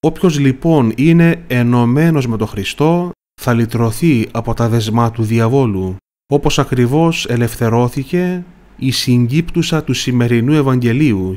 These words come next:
και έζησε μέσα στην χάρη της ελευθερίας του Χριστού.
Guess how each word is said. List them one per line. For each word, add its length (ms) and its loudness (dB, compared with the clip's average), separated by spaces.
και 180 -2
έζησε 640 0
μέσα 380 -2
στην 220 -2
χάρη 520 -2
της 200 -4
ελευθερίας 920 -2
του 120 -8
Χριστού. 640 -4